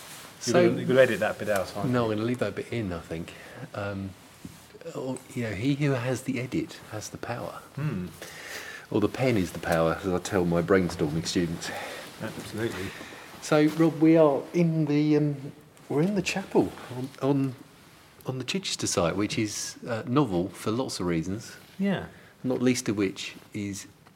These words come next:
Speaker 2: although I've worked here now at the university for, uh,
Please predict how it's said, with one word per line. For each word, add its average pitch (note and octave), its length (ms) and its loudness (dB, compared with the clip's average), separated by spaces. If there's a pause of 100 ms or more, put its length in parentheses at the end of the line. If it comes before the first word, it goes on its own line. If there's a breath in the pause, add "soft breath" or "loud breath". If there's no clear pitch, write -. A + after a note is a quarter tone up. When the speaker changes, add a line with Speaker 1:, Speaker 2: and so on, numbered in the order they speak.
(140)
Speaker 2:
although A2+ 300 -2
I've G#2 120 -4
worked G#2 220 -2
here F#2+ 220 -4
now F#2 340 -4
at G2+ 80 -6
the G2 80 -4
university F2+ 500 -4
for, F2+ 300 -4 (880 loud breath)
uh, F#2+ 440 -4